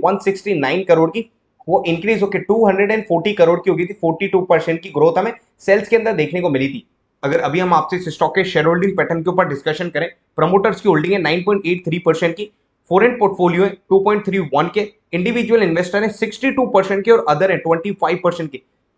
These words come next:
इतना ज्यादा strong शेयर होल्डिंग pattern भी अभी हमें इस stock के अंदर देखने को नहीं मिल रहा। आप यहाँ पे देख सकते हैं Promoters की holding भी decrease होती हुई अभी हमें इस stock के अंदर देखने को मिली है।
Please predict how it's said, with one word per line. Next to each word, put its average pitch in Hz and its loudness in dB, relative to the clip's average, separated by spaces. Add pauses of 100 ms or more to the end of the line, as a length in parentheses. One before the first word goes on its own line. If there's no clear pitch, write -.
(300)
इतना 185 0
ज्यादा 185 0
strong 185 -4
शेयर 156 -2
होल्डिंग 165 0
pattern 165 0
भी 180 0
अभी 147 -2
हमें 175 2
इस 165 -8
stock 151 -2
के 170 0
अंदर 170 0
देखने 147 -4
को 165 2
नहीं 147 2
मिल 160 2
रहा। 170 4
आप 165 0
यहाँ 147 -2
पे 170 2
देख 139 -4
सकते 170 -6
हैं 180 -10 (380)
Promoters 208 4
की 233 -4
holding 190 2
भी 233 0
decrease 180 -2
होती 160 2
हुई 196 -2
अभी 151 0
हमें 180 2
इस 180 -4
stock - 0
के - 2
अंदर 185 2
देखने 151 -2
को 202 2
मिली 147 0
है। 135 4